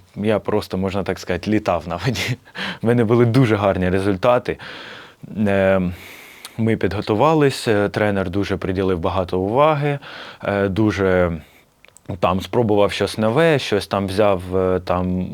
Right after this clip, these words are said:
е, якісь там дивився дуже багато,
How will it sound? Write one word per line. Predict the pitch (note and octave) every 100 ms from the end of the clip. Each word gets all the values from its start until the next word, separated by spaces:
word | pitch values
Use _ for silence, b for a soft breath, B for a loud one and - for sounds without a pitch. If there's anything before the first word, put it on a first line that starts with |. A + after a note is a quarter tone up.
| G2
е, | G2 F#2+ F2+ F#2 G#2+ A2
якісь | G#2+ G#2+ F#2+
там | G#2 G2 F#2 B B -
дивився | A2 A2 G#2+ - G#2+ G2+
дуже | G2+ A2+ G2 G2+ G2
багато, | G2+ G#2 G2+ F#2+ F#2+ F#2+ F#2+ F2+